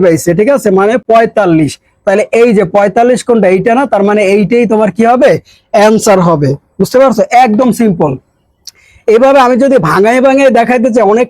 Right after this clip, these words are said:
টাইম লাগবে, একেবারে শর্টকাটে আমি দেখানোর চেষ্টা করব বাকিগুলো। আশা করি তোমরা এগুলো জানো, তারপরও আমি নিয়মটা একটু দেখাই দিলাম। দুই নাম্বার এমসিকিউটা দেখো যে ভার্চুয়াল রিয়ালিটি কোন ধরনের ইমেজ তৈরি করে বলো তো?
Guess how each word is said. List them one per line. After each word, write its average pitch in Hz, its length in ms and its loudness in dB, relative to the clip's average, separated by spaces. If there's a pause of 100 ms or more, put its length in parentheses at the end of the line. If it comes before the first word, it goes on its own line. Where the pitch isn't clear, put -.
টাইম 214 220 0
লাগবে, 233 260 0
একেবারে 220 280 0
শর্টকাটে 208 500 -4
আমি 214 140 0
দেখানোর 190 440 -2
চেষ্টা 185 220 -4
করব 156 240 -2 (460)
বাকিগুলো। 170 500 0
আশা 185 260 -4
করি 269 160 2
তোমরা 247 240 0
এগুলো 254 240 2
জানো, 220 320 0
তারপরও 202 400 -2
আমি 214 180 0
নিয়মটা 214 320 0
একটু 208 140 -2
দেখাই 185 300 -2
দিলাম। 143 260 -4 (960)
দুই 240 140 2
নাম্বার 277 260 0
এমসিকিউটা 262 500 0
দেখো 190 260 0
যে 202 140 0 (480)
ভার্চুয়াল 240 760 2
রিয়ালিটি 262 500 0 (180)
কোন 294 340 2 (100)
ধরনের 254 460 2 (140)
ইমেজ 247 360 0 (100)
তৈরি 220 300 2
করে 180 260 0
বলো 185 240 0
তো? 247 180 -2